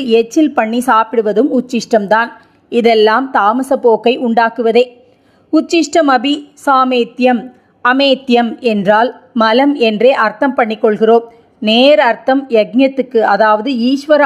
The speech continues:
ஆராதனத்தில் நிவேதனமாக வைப்பதற்கு லாயக்கில்லாதது என்று அர்த்தம். பழையதை, கல்லை, ஏன் சோடா, ஐஸ்கிரீம், பிஸ்கெட், ஓவல்டின் முதலானதுகளை கூட நைவேத்தியமாக வைப்போமா?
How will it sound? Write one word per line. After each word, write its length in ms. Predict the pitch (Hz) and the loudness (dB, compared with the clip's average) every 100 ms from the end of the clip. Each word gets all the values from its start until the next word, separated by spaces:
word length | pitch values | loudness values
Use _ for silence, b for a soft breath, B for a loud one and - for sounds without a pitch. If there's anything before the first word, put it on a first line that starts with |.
| 233 | 2
ஆராதனத்தில் 760 | 202 220 233 233 226 214 247 269 | 2 2 2 0 -4 -2 -4 -2
நிவேதனமாக 800 | 214 202 254 262 277 247 240 240 | -2 2 2 2 0 0 0 0
வைப்பதற்கு 640 | 202 214 254 220 208 294 | -2 0 0 0 0 -2
லாயக்கில்லாதது 1080 | 226 202 214 240 240 226 214 214 202 196 240 - | 0 2 2 0 -4 -6 0 0 0 0 0 0
என்று 280 | 196 196 | -2 0
அர்த்தம். 380 | 277 208 - 233 - _ b b b - | 0 0 -2 -8 -8 _ b b b -2
பழையதை, 540 | 220 226 233 208 226 247 - _ | 0 2 0 2 0 -2 -10 _
கல்லை, 480 | - 240 240 247 240 240 - - | -2 0 0 0 0 -2 -10 -2
ஏன் 260 | 240 269 294 | 2 2 0
சோடா, 460 | 285 269 254 247 240 262 | -2 2 4 4 2 2
ஐஸ்கிரீம், 520 | 247 247 - 240 254 240 | 0 -2 -6 -4 -2 0
பிஸ்கெட், 460 | 226 - 277 262 - b b - | -2 -2 -2 -2 -2 b b 0
ஓவல்டின் 600 | 269 277 269 254 254 262 | 2 4 0 0 -2 -2
முதலானதுகளை 680 | 247 220 240 233 214 233 220 202 | -2 0 2 0 -4 -2 -2 -2
கூட 220 | 233 240 233 214 - _ b b | -2 2 2 2 -2 _ b b
நைவேத்தியமாக 880 | 185 196 233 285 240 285 269 247 277 | -4 -2 2 0 2 0 2 0 2
வைப்போமா? 580 | 254 247 254 254 214 | 2 2 2 0 2